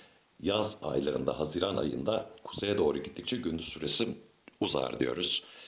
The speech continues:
Gölge yönü yıl boyunca cisimlerin güneyine doğrudur diyor. Burada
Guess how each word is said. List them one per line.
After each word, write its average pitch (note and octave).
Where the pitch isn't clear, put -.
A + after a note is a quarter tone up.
Gölge G#2
yönü C3
yıl C#3
boyunca A2
cisimlerin A#2+
güneyine F#2
doğrudur B1+
diyor. G2
Burada A2